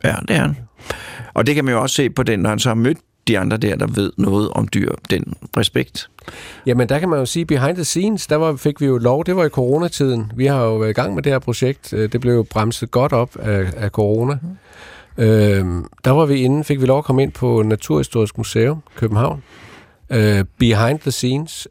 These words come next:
Speaker 2: øh, nede i, nede der, hvor de opbevarer insekter, der, dernede der, hvor Thomas Pape opbevarer,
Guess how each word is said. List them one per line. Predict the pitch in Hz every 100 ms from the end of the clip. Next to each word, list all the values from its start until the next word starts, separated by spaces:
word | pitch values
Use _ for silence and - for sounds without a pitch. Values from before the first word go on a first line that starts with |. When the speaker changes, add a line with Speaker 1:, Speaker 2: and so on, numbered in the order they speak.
| -
Speaker 2:
øh, | 107
nede | 107 117 127 156 -
i, | 139 113
nede | 131 127 147
der, | 139
hvor | 127
de | 110 120
opbevarer | 117 127 139 110 104 95 87 101 -
insekter, | - 101 131 127 135
der, | 127
dernede | 127 127 127 131
der, | 123
hvor | 110
Thomas | - 110 104
Pape | - 139 147
opbevarer, | 117 - 110 117